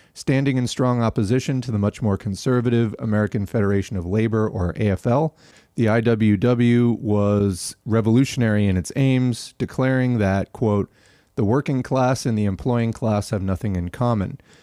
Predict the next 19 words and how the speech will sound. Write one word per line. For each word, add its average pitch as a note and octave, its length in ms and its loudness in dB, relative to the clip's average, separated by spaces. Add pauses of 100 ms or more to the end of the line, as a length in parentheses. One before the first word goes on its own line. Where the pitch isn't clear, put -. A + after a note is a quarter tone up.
(120)
Between C3+ 400 0
these C3 220 0
two A#2+ 160 0
classes, B2+ 500 0
a G2+ 120 -2
struggle B2+ 440 0
must A2+ 300 -2
go G2+ 160 0
on A#2+ 400 0
until B2 340 -2
the A2+ 100 2
workers A#2+ 460 0
of A2 180 -4
the G2 100 -2
world A#2 380 2
organize G2+ 500 0
as F2 140 -6
a - 60 -12
class, C3 520 -2